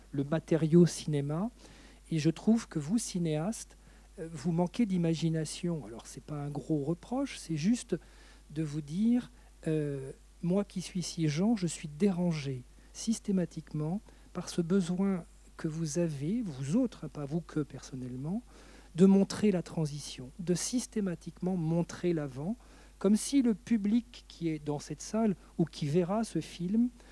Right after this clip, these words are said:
euh, avait besoin de comprendre cet espace-là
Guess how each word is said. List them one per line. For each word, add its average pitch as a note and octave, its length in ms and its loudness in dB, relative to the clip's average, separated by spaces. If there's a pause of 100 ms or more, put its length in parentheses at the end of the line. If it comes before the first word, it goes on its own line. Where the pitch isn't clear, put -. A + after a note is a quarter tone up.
(320)
euh, E3+ 160 2 (160)
avait F#3+ 300 2
besoin G#3+ 640 6
de F3+ 100 2
comprendre A#3 720 2 (200)
cet - 320 -6
espace-là E3+ 1200 -4